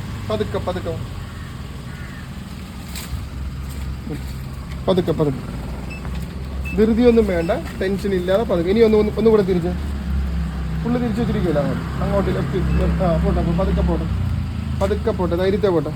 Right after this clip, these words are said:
ധൈര്യത്തെ. പോട്ടെ. ഇനി ഒന്ന്, ഒരു സെക്കൻഡ് ഒന്ന് ഹോൾഡ് ചെയ്തേ. എന്നിട്ട് അവിടെ കിണറുണ്ട് ഒരെണ്ണം. ആ കിണറ്റിൽ തട്ടുവാന്നൊന്ന് നോക്കിക്കേ. തട്ടുവാ. ഇപ്പൊ ഇവിടെ ഒരുപാട് നമുക്ക് സ്ഥലം കിട്ടിയില്ലേ? ആ, ഇപ്പൊ ടെൻഷൻ വേണ്ട, ഇവിടെ ഒരുപാട് സ്ഥലം കിട്ടി. ഇനി നമ്മൾ ആ സൈഡ് നോക്കി ചെയ്താൽ മാത്രം മതി.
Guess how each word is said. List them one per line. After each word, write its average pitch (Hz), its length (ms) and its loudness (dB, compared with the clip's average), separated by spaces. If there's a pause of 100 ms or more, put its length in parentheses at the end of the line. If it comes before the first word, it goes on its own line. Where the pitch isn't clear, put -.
(360)
ധൈര്യത്തെ. 185 340 6 (840)
പോട്ടെ. 196 220 2 (880)
ഇനി 247 100 6
ഒന്ന്, 247 180 8
ഒരു 226 260 4
സെക്കൻഡ് 220 300 0
ഒന്ന് 214 220 -2
ഹോൾഡ് 190 180 -2
ചെയ്തേ. 175 180 0
എന്നിട്ട് 247 600 -4
അവിടെ 233 300 -2 (100)
കിണറുണ്ട് 214 480 0
ഒരെണ്ണം. 131 240 -4 (460)
ആ 233 80 2
കിണറ്റിൽ 226 420 -2
തട്ടുവാന്നൊന്ന് 202 540 0
നോക്കിക്കേ. 170 360 0 (1000)
തട്ടുവാ. 233 300 4 (1040)
ഇപ്പൊ 269 140 0
ഇവിടെ 269 180 2
ഒരുപാട് 262 520 2
നമുക്ക് 262 260 0
സ്ഥലം 247 280 2
കിട്ടിയില്ലേ? - 320 2 (380)
ആ, - 100 0
ഇപ്പൊ - 280 -2
ടെൻഷൻ 302 280 0
വേണ്ട, 262 220 2
ഇവിടെ 233 200 -2
ഒരുപാട് 277 400 2
സ്ഥലം 269 260 0
കിട്ടി. 202 120 -2
ഇനി - 400 -4
നമ്മൾ 262 220 -2
ആ 254 220 -2
സൈഡ് 294 380 -4
നോക്കി 269 300 -2
ചെയ്താൽ 277 260 -4
മാത്രം 269 360 -4
മതി. 240 160 -6